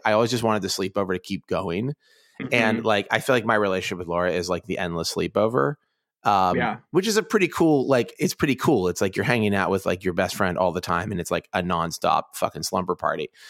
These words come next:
Speaker 1: Um, a-, and, you know, Zelda's a fucking weirdo genius, and so it's a pretty coo-, it's pretty cool, like, uh, it's nice, like, on weekends,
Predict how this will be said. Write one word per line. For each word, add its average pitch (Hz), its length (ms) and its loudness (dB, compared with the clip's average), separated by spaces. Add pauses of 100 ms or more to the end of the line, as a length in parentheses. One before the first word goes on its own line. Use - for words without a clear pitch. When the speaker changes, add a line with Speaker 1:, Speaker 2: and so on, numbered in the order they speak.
(320)
Speaker 1:
Um, 92 540 0 (720)
a-, - 240 -4
and, 185 120 4
you 190 60 4
know, 120 120 2
Zelda's 110 340 2
a 98 60 -2
fucking 98 320 0
weirdo 92 380 0
genius, 90 500 -4
and 92 220 -4
so 92 560 2
it's - 120 -2
a 131 60 -2
pretty 147 240 0
coo-, - 180 -4
it's - 140 -4
pretty 180 180 0
cool, 139 280 2
like, 104 240 2
uh, - 140 -4
it's 139 160 -4
nice, 131 300 2
like, 113 120 0
on 101 160 2
weekends, 90 360 0